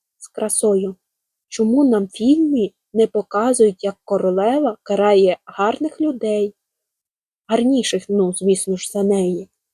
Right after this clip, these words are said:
А от крадіїв картоплі вона карала. То б він іще коштовності, прикраси викрадав в тому замку, а він тільки ту картоплю знайшов. Вона його до брами прив'язала,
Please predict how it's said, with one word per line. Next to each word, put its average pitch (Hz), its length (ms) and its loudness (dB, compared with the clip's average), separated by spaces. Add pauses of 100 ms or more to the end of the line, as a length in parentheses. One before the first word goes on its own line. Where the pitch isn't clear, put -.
(300)
А 208 80 2
от 233 120 2
крадіїв 247 560 2
картоплі 285 540 0
вона 202 280 2
карала. 185 640 -2 (760)
То 277 100 4
б - 100 2
він 311 180 0
іще 262 220 0 (100)
коштовності, 226 1160 0
прикраси 214 720 0
викрадав 208 680 0
в - 80 -12
тому 208 300 -2
замку, 202 520 0 (240)
а 220 100 0
він 226 180 4
тільки 202 240 -2
ту 214 120 -4
картоплю 220 640 0
знайшов. 202 880 0 (400)
Вона 220 240 4
його 214 280 4
до 196 260 4
брами 220 500 2
прив'язала, 214 1000 0